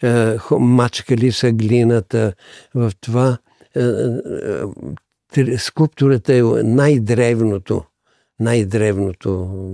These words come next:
според мен, изобразително изкуство, така да се каже, и, и белег на човешкия дух.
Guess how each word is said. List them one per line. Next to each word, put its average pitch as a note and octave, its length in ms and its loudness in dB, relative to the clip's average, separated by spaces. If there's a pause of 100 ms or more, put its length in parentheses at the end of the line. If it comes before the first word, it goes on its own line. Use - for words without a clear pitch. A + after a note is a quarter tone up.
според G#2 500 -2
мен, A2 240 2 (720)
изобразително A#2 1000 2
изкуство, A2+ 520 -4
така G#2+ 180 -2
да G#2+ 160 -2
се G#2 200 -6
каже, A2+ 500 -2 (400)
и, A#2+ 340 2 (300)
и B2+ 120 2
белег B2 500 2
на A#2 160 2
човешкия A2+ 640 0
дух. G#2+ 400 -4